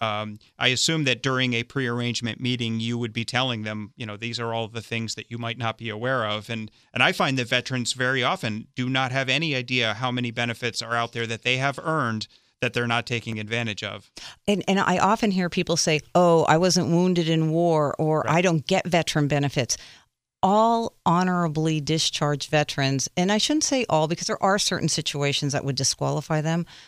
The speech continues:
Speaker 2: but it is the one benefit. The, the burial benefit is something that almost all veterans get. We, I do have the D D two fourteen checked at Indiantown Gap just to make sure we clear eligibility,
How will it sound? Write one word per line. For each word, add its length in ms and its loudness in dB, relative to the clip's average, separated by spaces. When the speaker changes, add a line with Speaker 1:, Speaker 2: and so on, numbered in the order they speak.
Speaker 2:
but 100 2
it 140 0
is 220 0
the 120 -4
one 300 0
benefit. 480 -2
The, 160 0
the 100 -4
burial 540 -2
benefit 640 -2
is 200 0
something 600 -2
that 320 -4
almost 720 0
all 180 -8
veterans 720 -4
get. 320 -2
We, 240 -2
I 140 2
do 300 -2
have 320 -2
the 100 -2
D 180 0
D 160 -2
two 180 -6
fourteen 640 -4
checked 320 -2
at 120 0
Indiantown 640 -2
Gap 200 -4
just 220 -8
to 80 -8
make 180 -4
sure 240 -8
we 140 -8
clear 320 -4
eligibility, 760 -4